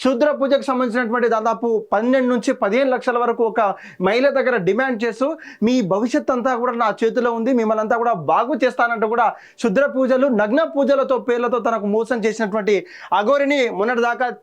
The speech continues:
చేవెళ్ళ ఉన్నటువంటి డిస్ట్రిక్ట్ కోర్టు అయితే వాళ్ళకు పనిష్మెంట్ ఇవ్వడం అయితే జరిగింది. అయితే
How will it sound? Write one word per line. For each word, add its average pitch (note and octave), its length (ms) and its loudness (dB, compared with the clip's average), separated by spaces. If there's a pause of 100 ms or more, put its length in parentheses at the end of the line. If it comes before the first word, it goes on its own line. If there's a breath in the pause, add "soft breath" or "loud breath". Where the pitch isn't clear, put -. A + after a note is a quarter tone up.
(100)
చేవెళ్ళ C4 260 2
ఉన్నటువంటి A#3 540 -2 (260 loud breath)
డిస్ట్రిక్ట్ G#3+ 360 0
కోర్టు A#3+ 200 0
అయితే A#3+ 160 0
వాళ్ళకు G#3+ 320 0
పనిష్మెంట్ A3+ 520 -2
ఇవ్వడం A3 220 2
అయితే G#3+ 160 0
జరిగింది. G#3 480 0
అయితే A#3+ 400 0